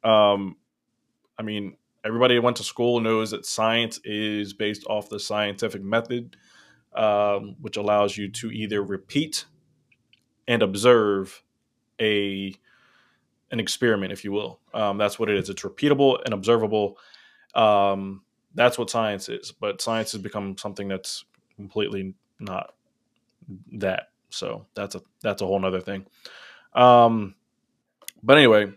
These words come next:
uh, the scientific argument, uh, at least the pro-life response, is that, um,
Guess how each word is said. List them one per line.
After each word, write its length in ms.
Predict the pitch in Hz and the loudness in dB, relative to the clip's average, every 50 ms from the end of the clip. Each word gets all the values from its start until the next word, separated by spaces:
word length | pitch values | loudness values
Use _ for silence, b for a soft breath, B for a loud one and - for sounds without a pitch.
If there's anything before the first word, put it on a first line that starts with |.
| _ _ _ - | _ _ _ 4
uh, 260 | 127 123 120 117 113 | 8 8 8 8 6
the 100 | 107 113 | 4 2
scientific 500 | - - 147 147 143 135 147 131 135 - | 2 2 2 2 2 0 0 0 2 4
argument, 460 | 107 117 117 117 117 117 113 - - | 4 4 4 4 0 -2 -2 -4 -2
uh, 200 | - 113 110 107 | 0 2 4 4
at 80 | 104 98 | 2 0
least 260 | 110 113 120 117 - | -2 -4 -4 -4 0
the 100 | - 113 104 - | 0 0 0 -2
pro-life 420 | - - 120 117 110 110 110 - - | -4 -2 0 2 2 2 0 0 -6
response, 520 | 101 - - - 107 107 104 104 - - | -10 -8 -4 -2 0 0 0 -2 -4 -6
is 140 | 104 92 92 | -6 -2 2
that, 300 | 101 101 98 98 - _ _ _ _ - | 4 4 4 2 0 _ _ _ _ -6
um, 460 | - 104 101 101 98 98 98 95 98 | -4 -2 0 0 0 -2 -4 -8 -12